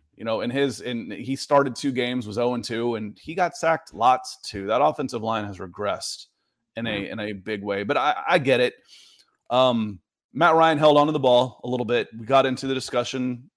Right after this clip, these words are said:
Speaker 1: I've got into a discussion about, well, sacks is a good metric of,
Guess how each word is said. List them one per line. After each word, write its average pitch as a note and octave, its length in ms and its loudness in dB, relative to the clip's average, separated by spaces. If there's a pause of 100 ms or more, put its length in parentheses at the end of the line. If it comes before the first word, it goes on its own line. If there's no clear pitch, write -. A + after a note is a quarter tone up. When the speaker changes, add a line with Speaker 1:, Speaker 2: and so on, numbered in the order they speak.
(160)
Speaker 1:
I've A#2 120 -12
got C#3 160 4
into C3+ 160 -2
a - 20 -2
discussion B2 440 -4
about, A#2 200 2
well, A2+ 120 -2
sacks D3 440 4
is A#2 80 -10
a A#2+ 80 -8
good A#2 320 -6 (140)
metric B2+ 480 -6
of, A2+ 360 -6